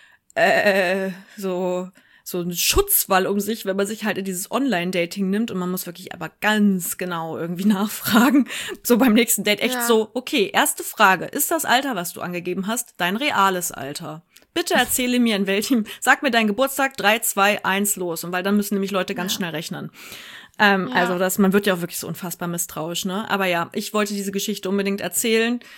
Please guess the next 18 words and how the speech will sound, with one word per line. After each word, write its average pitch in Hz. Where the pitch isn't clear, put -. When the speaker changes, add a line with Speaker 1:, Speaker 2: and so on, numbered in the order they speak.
Speaker 1:
weil 202
falls 311
wir 302
junge 269
Hörerinnen 277
und 233
Hörer 254
haben, 233
passt -
auf. 277
<laughs> 294
Es -
gibt -
nette 311
Leute 220
da 185
draußen, 175
aber 233